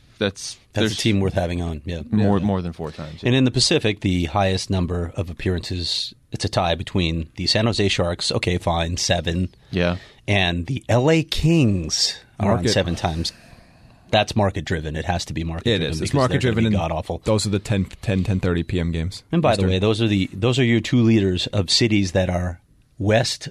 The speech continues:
Speaker 2: of the Mississippi or not touching the Mississippi River seven times.
Speaker 1: Really?
Speaker 2: So, yeah.
Speaker 1: Why is L A on more than Vegas?
Speaker 2: I don't know.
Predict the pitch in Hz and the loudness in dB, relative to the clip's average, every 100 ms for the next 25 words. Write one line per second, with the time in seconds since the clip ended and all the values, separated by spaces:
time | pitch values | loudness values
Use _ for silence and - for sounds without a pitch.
0 | - 110 107 107 - 113 107 87 98 95 | -4 -2 0 0 2 0 0 0 0 0
1 | 87 98 - 95 87 87 - 87 87 85 | 0 -6 -4 -2 -2 -2 -4 -6 -8 -10
2 | 82 82 _ - - 80 80 78 73 - | -12 -16 _ -8 -6 -6 -8 -12 -12 -18
3 | _ - - 95 101 80 76 73 _ 80 | _ -10 0 2 2 -2 -8 -12 _ -12
4 | 78 _ _ _ _ _ _ _ - 135 | -12 _ _ _ _ _ _ _ -2 0
5 | 160 127 120 117 117 107 95 98 92 87 | 2 2 2 4 4 4 4 2 2 2
6 | 92 101 - - - - _ 85 85 87 | 2 0 -2 -10 -12 -14 _ -6 -4 0
7 | 92 | -2